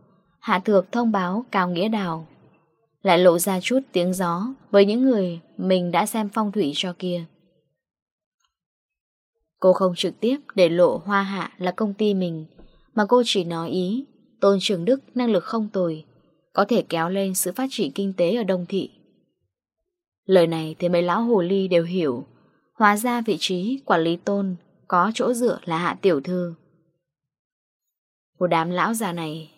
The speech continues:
đều hiểu lấy, mọi chuyện cơ bản xác định. Mà không ngoài sở liệu, công ty bán đấu giá Hoa Hạ quả nhiên giành vị trí thứ nhất,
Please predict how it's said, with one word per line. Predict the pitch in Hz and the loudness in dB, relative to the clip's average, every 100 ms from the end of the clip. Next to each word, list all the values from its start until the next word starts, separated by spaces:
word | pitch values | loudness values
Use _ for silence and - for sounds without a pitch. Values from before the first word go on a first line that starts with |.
| _ | _
đều | 196 175 | 0 2
hiểu | 170 151 | 2 -2
lấy, | 151 156 175 262 _ _ _ _ | -2 -6 -8 -10 _ _ _ _
mọi | 220 165 | 0 2
chuyện | 185 214 180 | 2 -2 -2
cơ | - 226 | -4 -4
bản | 202 151 | -4 -6
xác | - 226 | -8 -6
định. | 214 170 - _ _ _ _ _ _ _ _ _ _ | -6 -6 -12 _ _ _ _ _ _ _ _ _ _
Mà | - 175 | -2 0
không | 165 196 | 0 -2
ngoài | 190 180 160 | -4 -4 -4
sở | 160 185 | -4 -4
liệu, | 151 165 156 - _ _ _ _ | -4 -4 -8 -10 _ _ _ _
công | 196 185 | 2 2
ty | 185 | 2
bán | 170 156 165 | 2 0 0
đấu | 165 | 0
giá | 165 170 | 0 -2
Hoa | 175 190 | -2 -4
Hạ | 185 185 165 - _ _ | -6 -6 -10 -14 _ _
quả | 190 | 2
nhiên | 180 240 233 | 4 2 0
giành | 208 156 | -2 -2
vị | 170 | -4
trí | 139 175 | -2 -4
thứ | 170 | -4
nhất, | 180 196 | -4 -4